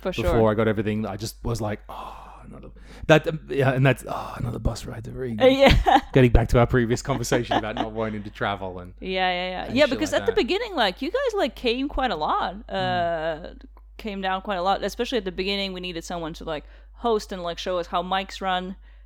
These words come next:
Speaker 1: uh, just kinda give an example. And I remember you also took, I even think for the first one you took, like, Daniels and, and Carl. Uh,
Speaker 2: Hmm, yeah, they want it. They don't mind. Like, again, it's the same thing. If I'm coming down, I could probably get and be like, "Hey guys, I got us a room,"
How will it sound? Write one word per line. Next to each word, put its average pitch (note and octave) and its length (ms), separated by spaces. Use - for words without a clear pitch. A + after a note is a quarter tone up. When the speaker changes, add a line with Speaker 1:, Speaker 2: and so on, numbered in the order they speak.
Speaker 1:
uh, E3+ 500
just F3 240
kinda F3 160
give F3 180
an E3+ 80
example. E3+ 580
And E3+ 120
I E3+ 60
remember F3+ 360
you E3+ 380
also E3+ 240
took, F3 280
I F3 120
even D4 320
think C#4+ 220
for B3 100
the G#3 80
first G#3 320
one G3 160
you F3+ 80
took, F3 280
like, F3+ 160
Daniels F3+ 400
and, E3+ 240
and F3 160
Carl. F#3 540
Uh, C#4+ 300
Speaker 2:
Hmm, D3+ 100
yeah, E3 160
they G3 80
want G#3+ 160
it. D#3 80
They G#3 80
don't D4+ 200
mind. G3+ 260
Like, F3 100
again, F#3 220
it's D#3 100
the F3 80
same G3 300
thing. C#3 340
If C#3 120
I'm E3+ 160
coming F3 260
down, F3+ 220
I D#3+ 40
could - 160
probably B2+ 220
get A2+ 320
and B2 120
be C3 120
like, A#2+ 180
"Hey C3 80
guys, B2 260
I A#2 60
got A2+ 120
us A2 100
a A2 40
room," A#2 680